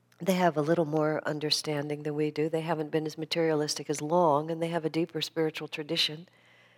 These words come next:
a stronger, more enduring one, um, a, a, a non-institutional tradition. One of my Indian friends put it to me this way.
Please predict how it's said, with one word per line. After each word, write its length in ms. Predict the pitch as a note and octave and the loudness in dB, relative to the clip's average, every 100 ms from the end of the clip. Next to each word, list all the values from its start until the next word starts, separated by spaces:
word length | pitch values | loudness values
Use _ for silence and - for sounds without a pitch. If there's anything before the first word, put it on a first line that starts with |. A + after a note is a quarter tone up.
| _ _ | _ _
a 60 | C#3+ | -4
stronger, 800 | - F#3 F#3+ F#3 E3 C#3 D3 - _ - | 2 8 10 10 6 4 2 -4 _ -6
more 240 | D3+ D#3+ | -2 0
enduring 560 | D3+ D3+ F3+ F3+ C#3 C3+ | 0 0 4 4 2 -6
one, 300 | C#3 D3 D3+ _ _ _ _ _ _ - | -8 -10 -14 _ _ _ _ _ _ -6
um, 320 | C#3+ C#3 C#3+ - _ | -4 -4 -8 -14 _
a, 180 | - D#3 - | 2 2 2
a, 160 | D3+ - | -2 -2
a 60 | C#3 | -2
non-institutional 1200 | D3 E3 D3+ C#3+ C3+ - D3 - E3 - D3 D3+ | 2 2 2 0 -4 -6 -4 -2 0 -2 -4 -8
tradition. 480 | - C#3+ D3 - D3+ | -8 -6 -4 -4 -4
One 200 | D#3 E3 | 0 0
of 100 | D#3 | 0
my 180 | D#3+ D#3+ | 0 0
Indian 380 | D#3+ E3 D#3+ D3+ | 0 -2 -4 -4
friends 340 | - D#3+ D#3 | -10 -8 -8
put 200 | - E3 | -4 -4
it 100 | - | -4
to 100 | D#3+ | -6
me 120 | D#3 | -6
this 260 | D#3 D#3+ - | -4 -6 -6
way. 180 | D#3 | -10